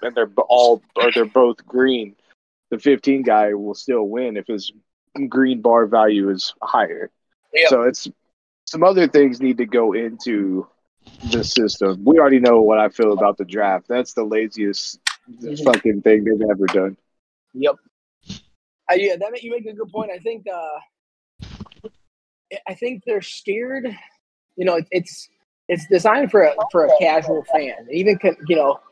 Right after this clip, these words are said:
Speaker 2: it's designed for a single player who's going against thirty-one computers,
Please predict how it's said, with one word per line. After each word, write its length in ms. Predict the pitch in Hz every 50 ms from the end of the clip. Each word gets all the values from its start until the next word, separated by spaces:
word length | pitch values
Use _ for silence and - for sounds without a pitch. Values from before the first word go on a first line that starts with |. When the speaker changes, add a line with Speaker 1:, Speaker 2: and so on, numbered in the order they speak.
| _ _ _ - - - - - _ _ _ _ _ _ _ _ -
Speaker 2:
it's 180 | 185 175 - -
designed 340 | 185 170 202 190 196 185
for 80 | 190 175
a 60 | 170 -
single 340 | - 226 233 226 220 190
player 500 | - - 202 190 180 180 175 175 175 175 - - _ _ _ _ _ _
who's 140 | 175 165 143
going 200 | 185 190 190 190
against 280 | 175 170 156 151 -
thirty-one 400 | - 196 196 190 180 175 170 165
computers, 760 | - 165 - - 185 185 165 170 160 165 165 165 160 - -